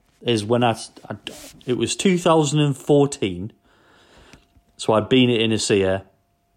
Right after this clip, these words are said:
six months. It was February. It was, uh, four days before Valentine's. Times were already hard 'cause I wasn't a great, I wasn't, I wasn't best then.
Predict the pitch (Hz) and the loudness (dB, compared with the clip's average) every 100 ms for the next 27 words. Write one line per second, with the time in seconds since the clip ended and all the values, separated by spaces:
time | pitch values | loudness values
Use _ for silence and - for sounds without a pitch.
0 | _ _ _ _ _ _ - - - 139 | _ _ _ _ _ _ -12 -2 0 0
1 | - 110 95 101 - - - _ _ _ | -2 -2 -2 -4 -8 -10 -18 _ _ _
2 | _ _ - 104 104 95 92 - _ _ | _ _ -6 -4 -2 -4 -8 -16 _ _
3 | - 147 120 107 95 98 131 - _ _ | 0 0 2 2 2 2 -2 -4 _ _
4 | _ _ _ _ _ - - - - - | _ _ _ _ _ -20 -20 -20 -20 -20
5 | _ _ _ _ _ _ _ 110 110 107 | _ _ _ _ _ _ _ -2 0 0
6 | 95 101 - _ _ _ _ _ - - | 0 -2 -4 _ _ _ _ _ -20 -2
7 | 156 156 147 143 135 120 120 123 117 120 | 4 4 6 4 4 2 0 2 2 2
8 | 117 104 92 90 90 101 - - _ _ | 2 0 -4 -8 -10 -12 -16 -20 _ _
9 | _ _ _ _ _ _ _ _ _ _ | _ _ _ _ _ _ _ _ _ _
10 | _ _ - 143 135 117 117 110 98 98 | _ _ -2 2 2 4 4 4 2 0
11 | 95 - 101 101 101 101 92 98 - - | -2 -2 -2 0 -2 -6 -4 -4 -2 -2
12 | 101 98 98 98 98 95 98 - 101 - | -2 -2 -4 -2 -2 -2 -6 -4 -4 -4
13 | - - 90 95 | -12 -8 -6 -6